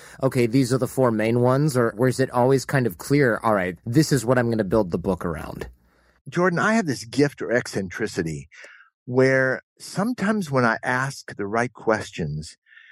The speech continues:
Speaker 2: the answers come. And I don't know how they do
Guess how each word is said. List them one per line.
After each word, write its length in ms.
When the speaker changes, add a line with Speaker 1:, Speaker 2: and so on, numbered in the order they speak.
Speaker 2:
the 220
answers 300
come. 340
And 220
I 80
don't 120
know 100
how 200
they 140
do 340